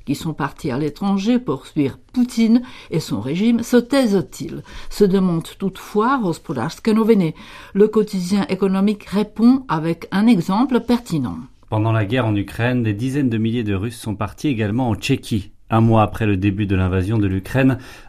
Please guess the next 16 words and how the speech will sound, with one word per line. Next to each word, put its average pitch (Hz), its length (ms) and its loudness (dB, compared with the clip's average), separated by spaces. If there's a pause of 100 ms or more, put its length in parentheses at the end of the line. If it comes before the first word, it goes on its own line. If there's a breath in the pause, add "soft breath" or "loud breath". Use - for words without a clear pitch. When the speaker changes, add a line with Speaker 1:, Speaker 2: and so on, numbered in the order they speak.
(140 loud breath)
Speaker 2:
environ 123 420 0
trois 143 260 -2
cents 156 180 -4
d'entre 120 300 -4
eux 160 60 -6
se 131 120 -8
sont 107 220 -8
rassemblés 110 400 -4
sur 110 180 -6
la 98 120 -2
place 95 260 -4
Venceslas 104 580 -6
à 95 80 -4
Prague 117 360 -4
pour 101 140 -6
protester, 123 680 -2